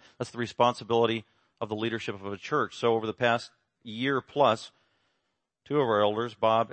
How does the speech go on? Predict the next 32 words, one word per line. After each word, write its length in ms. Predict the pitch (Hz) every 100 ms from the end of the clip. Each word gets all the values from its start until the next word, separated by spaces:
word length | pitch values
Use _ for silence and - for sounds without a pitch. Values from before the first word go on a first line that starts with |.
| -
and 280 | 110 98 101 _ _
Pastor 240 | 113 -
Bob 180 | 107 107
and 80 | 98
Pastor 340 | 113 110 107
Derek, 380 | 95 113 120 113 _ _ _ 117
have 120 | 107
been 140 | 113
doing 200 | 113 117
that 140 | 107 107
very 340 | 107 135 156 _ _
thing, 420 | 143 113 113 123 _ _ _ _ _ -
laboring 520 | 117 120 120 113 113
actually 300 | 135 - 110
many 280 | 113 127 120
hours, 500 | 104 107 110 - _ _ _ _ _ _ -
uh, 60 |
with 140 | 107 110
a 60 |
couple 260 | 110 120 117
of 100 | 101
our 240 | 101 101 -
lay 340 | 101 101 110 131
leaders. 500 | 110 95 95 107 - _ _ _ _ _ _ _ _ - _
And 160 | 113 110
we 80 | 110
came 180 | 117 113
up 120 | 107
with 160 | 107
a, 240 | 101 101 - _ _ _ _ _ _ _ _ _ -
an 120 | 113
evangelism 1000 | 98 101 117 123 113 113 110 110 107